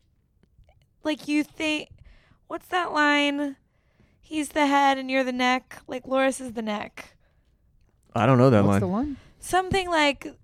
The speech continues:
Speaker 1: "The man is the head of the family, but the woman's the neck," and, like, really the woman's in control of the
Speaker 3: Oh,
Speaker 1: the
Speaker 2: Holding
Speaker 3: okay.
Speaker 2: up the head.
Speaker 3: Okay.
Speaker 1: Yeah.
Speaker 3: Gotcha, gotcha.
Speaker 2: Uh.
Speaker 1: Loras is the neck.
Speaker 2: Uh, just another note about said blowjob. Gratuitous sucking noises.
Speaker 3: I didn't notice them.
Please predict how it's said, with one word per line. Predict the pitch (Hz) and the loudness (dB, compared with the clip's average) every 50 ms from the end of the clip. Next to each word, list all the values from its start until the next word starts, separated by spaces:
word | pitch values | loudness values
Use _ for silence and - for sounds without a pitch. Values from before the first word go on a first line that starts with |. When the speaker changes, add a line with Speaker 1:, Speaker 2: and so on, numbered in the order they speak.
| _ - | _ -4
Speaker 1:
"The | 240 277 | -2 0
man | 269 262 269 269 269 269 | 2 2 2 2 4 2
is | 277 262 | 0 0
the | - 277 | 0 0
head | 254 233 247 240 240 | 2 4 4 2 2
of | 240 233 | 0 -2
the | 254 | -4
family, | 240 - 254 240 240 240 240 247 247 247 240 | -4 -2 -2 0 0 0 0 0 0 0 0
but | 240 233 | -2 -2
the | 233 220 | -2 -2
woman's | 220 220 220 220 220 220 202 | -2 -2 -2 -2 -2 -4 -4
the | 208 214 | -6 -4
neck," | 202 196 196 214 226 220 - - | -2 -2 -2 -2 -2 -6 -8 -12
and, | 233 208 | -10 -10
like, | 202 202 208 - | -10 -10 -8 -6
really | 214 202 202 202 208 202 | -4 -2 0 0 -2 -2
the | 196 190 | -4 -2
woman's | 190 190 196 202 196 202 202 | -2 -2 -2 -2 -4 -4 -6
in | 220 196 | -10 -10
control | - 208 190 - - 196 190 196 | -10 -10 -8 -6 -4 -2 -2 -2
of | 202 214 | -2 -2
the | 120 | -2
Speaker 3:
Oh, | 117 113 107 104 101 95 | -2 0 0 0 -2 0
Speaker 1:
the | - | 2
Speaker 2:
Holding | - 117 113 110 110 | 2 2 4 4 2
Speaker 3:
okay. | 110 110 | 2 2
Speaker 2:
up | 110 - | 2 2
the | - 117 | 2 4
head. | 113 123 131 101 | 6 6 4 4
Speaker 3:
Okay. | 90 85 | 2 -4
Speaker 1:
Yeah. | - - 98 95 90 | -4 -4 -4 -4 -6
Speaker 3:
Gotcha, | - - - - - | -8 -12 -16 -16 -14
gotcha. | - 87 85 - - - - | -14 -14 -14 -14 -14 -6 -2
Speaker 2:
Uh. | 110 113 104 104 - - _ _ _ _ _ - - | 0 0 0 0 -4 -10 _ _ _ _ _ -6 0
Speaker 1:
Loras | 247 254 262 247 214 | 2 2 2 2 0
is | 226 | -2
the | 214 208 | -6 -6
neck. | 202 - - - - | -6 -8 -8 -2 0
Speaker 2:
Uh, | 180 185 202 | 2 4 4
just | 220 220 - | 4 8 10
another | 208 190 156 139 135 | 12 12 12 12 12
note | 131 123 117 | 10 10 8
about | 110 117 110 104 | 8 6 4 4
said | - - 135 117 110 | 4 4 4 4 4
blowjob. | 101 117 117 113 110 107 117 113 113 117 | 4 6 6 6 6 6 4 4 4 2
Gratuitous | - 147 160 - - - 208 233 247 277 262 240 - - | 2 0 0 0 2 4 6 8 8 8 8 6 4 2
sucking | - - 202 214 - 180 147 127 | 2 4 4 4 4 2 0 0
noises. | 113 110 104 101 117 - - | 2 0 0 0 -2 -4 -4
Speaker 3:
I | 160 | -4
didn't | - - 339 370 359 247 | -4 -4 -6 -6 -6 -6
notice | 233 240 254 - - | -6 -6 -6 -10 -12
them. | - - 90 - | -14 -14 -14 -12